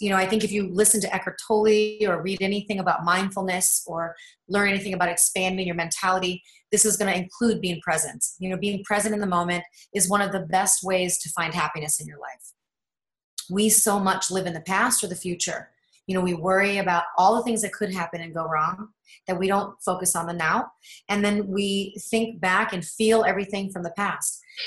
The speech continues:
And so we just literally live in those two places. And then the, the present just keeps going away.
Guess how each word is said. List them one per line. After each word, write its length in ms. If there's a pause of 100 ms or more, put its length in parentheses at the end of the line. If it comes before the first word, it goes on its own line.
(180)
And 120
so 380
we 100
just 220
literally 260
live 160
in 80
those 260
two 120
places. 520
And 120
then 120
the, 120 (300)
the 120 (360)
present 300
just 180
keeps 180
going 220
away. 440